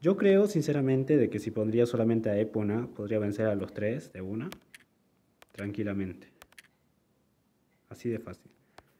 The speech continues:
Acusaciones infundadas. Un defensor sin duda contratado por nuestros rivales nos acusa de malversar fondos de fuentes públicas. Absurdo.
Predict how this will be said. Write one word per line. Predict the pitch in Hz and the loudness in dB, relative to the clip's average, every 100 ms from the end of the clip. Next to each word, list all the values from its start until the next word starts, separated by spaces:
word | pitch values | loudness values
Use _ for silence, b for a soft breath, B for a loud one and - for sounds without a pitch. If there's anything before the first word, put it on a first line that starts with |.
| b b b b _ _ | b b b b _ _
Acusaciones | 120 123 151 151 131 170 175 175 - - | -8 -2 0 0 2 2 4 2 0 -6
infundadas. | 123 117 123 113 110 98 85 - - - _ | -4 -2 -2 0 0 0 -4 -8 -14 -20 _
Un | 117 135 131 | -2 2 4
defensor | 123 123 113 127 123 | 4 4 4 6 4
sin | 123 117 | 2 2
duda | 131 135 127 | 4 4 4
contratado | 113 107 107 117 117 113 | 2 0 2 4 4 2
por | 104 | -2
nuestros | 101 104 104 110 | -2 -4 -6 -2
rivales | 110 127 131 135 | 2 4 2 0
nos | 120 | -4
acusa | 107 120 120 127 123 - | -4 -4 -2 -2 -2 -4
de | 110 104 104 | -2 0 0
malversar | 101 104 107 139 131 | -2 -2 -4 -2 -2
fondos | - 127 131 127 | 0 2 2 0
de | 104 | -2
fuentes | 123 120 123 | -2 0 -2
públicas. | - 117 98 - 85 - | -2 -2 -2 -8 -14 -12
Absurdo. | 117 - 226 175 104 85 | -12 0 4 6 4 -2